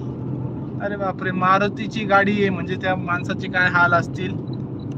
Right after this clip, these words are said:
मी पण नवीन आहे. अशोक भाऊ, तुम्हाला कोण म्हणेल तुम्ही नवीन आहात? आता एक बाजूला गाडी आहे,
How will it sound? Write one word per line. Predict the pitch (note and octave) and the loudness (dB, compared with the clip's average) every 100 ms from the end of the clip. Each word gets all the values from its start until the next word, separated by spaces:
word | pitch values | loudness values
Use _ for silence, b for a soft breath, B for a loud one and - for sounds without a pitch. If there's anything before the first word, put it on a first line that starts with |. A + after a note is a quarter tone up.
| - - - - - - | -6 -8 -8 -8 -10 -6
मी | F#3+ G#3+ | -4 -4
पण | - A#3 | 0 4
नवीन | A#3 A3+ A3 | 4 4 6
आहे. | G#3+ G3 | 6 4
अशोक | G#3 G#3+ | 2 0
भाऊ, | G#3 G#3+ A3 | 2 2 2
तुम्हाला | A3+ A3 G#3+ A3 | 0 0 2 4
कोण | A3 A3+ A3+ A#3 | 4 2 0 2
म्हणेल | A#3 A3 A3 A3 | 4 4 4 2
तुम्ही | A3 G#3+ | 0 4
नवीन | G#3 G#3 G#3 | 4 4 4
आहात? | G3 G3 G3+ - - - - - - - | 6 6 4 0 -8 -8 -8 -8 -6 -4
आता | - A#3+ | 2 2
एक | B3 | 4
बाजूला | A3+ A3+ B3 B3+ | 2 2 2 2
गाडी | G3 G3+ G#3 B3 A3+ | 6 4 4 0 0
आहे, | A3+ - | 0 -2